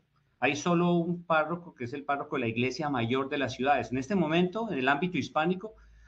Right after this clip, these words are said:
solo hay iglesias mayores en las ciudades, y ellas tienen un beneficiado, tienen un vicario,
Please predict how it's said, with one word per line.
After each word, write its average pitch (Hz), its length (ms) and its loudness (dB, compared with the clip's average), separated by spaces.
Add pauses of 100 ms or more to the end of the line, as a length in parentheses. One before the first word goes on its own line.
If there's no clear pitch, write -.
solo 147 260 0
hay 175 240 2
iglesias 160 560 0
mayores 147 720 0 (240)
en 120 100 0
las 113 140 0
ciudades, 120 580 4
y 135 80 -2
ellas 143 240 -2
tienen 151 240 -2
un 156 140 -2
beneficiado, 170 720 2 (420)
tienen 131 220 0
un 147 120 -2
vicario, 170 640 4